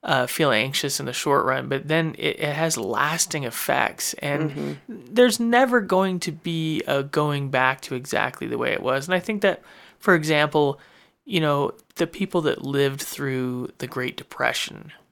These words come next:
Speaker 2: Mm-hmm.
Speaker 1: they never went back to,
Speaker 2: No,
Speaker 1: like,
Speaker 2: and they
Speaker 1: "Oh, the
Speaker 2: had,
Speaker 1: way it was in the twenties,"
Speaker 2: listen, they
Speaker 1: right?
Speaker 2: had la-, lasting, like, long-lasting, lifelong
Speaker 1: Yes.
Speaker 2: trauma
Speaker 1: Yeah.
Speaker 2: that never was resolved.
Speaker 1: Right.
Speaker 2: Like, th-, you,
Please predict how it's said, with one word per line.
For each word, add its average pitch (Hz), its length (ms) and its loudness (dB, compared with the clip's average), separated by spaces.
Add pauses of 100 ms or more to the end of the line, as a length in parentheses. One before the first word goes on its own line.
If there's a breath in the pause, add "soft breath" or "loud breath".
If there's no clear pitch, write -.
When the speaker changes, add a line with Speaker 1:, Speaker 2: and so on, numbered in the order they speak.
Speaker 2:
Mm-hmm. 156 340 0
Speaker 1:
they 208 100 6
never 208 380 8
went 185 340 2
back 147 500 2 (280)
to, 156 280 6
Speaker 2:
No, 381 140 10
Speaker 1:
like, 262 180 8
Speaker 2:
and 247 80 4
they 277 60 10
Speaker 1:
"Oh, 302 220 12
the 196 60 12
Speaker 2:
had, 202 60 10
Speaker 1:
way 226 120 10
it 220 100 10
was 220 220 10
in 214 80 6
the 185 80 4
twenties," 240 540 4
Speaker 2:
listen, 320 260 6
they 160 140 6
Speaker 1:
right? 285 100 4
Speaker 2:
had 247 260 2
la-, 165 520 6
lasting, 196 840 0
like, 175 220 -2
long-lasting, 214 1200 6
lifelong 214 600 2 (320 soft breath)
Speaker 1:
Yes. 165 160 -4
Speaker 2:
trauma - 520 6 (140)
Speaker 1:
Yeah. 92 200 0 (540)
Speaker 2:
that 185 300 6 (320)
never 240 360 8
was 247 200 6
resolved. 190 800 4
Speaker 1:
Right. 175 200 6
Speaker 2:
Like, - 100 -12 (120)
th-, 202 120 -4
you, - 360 -2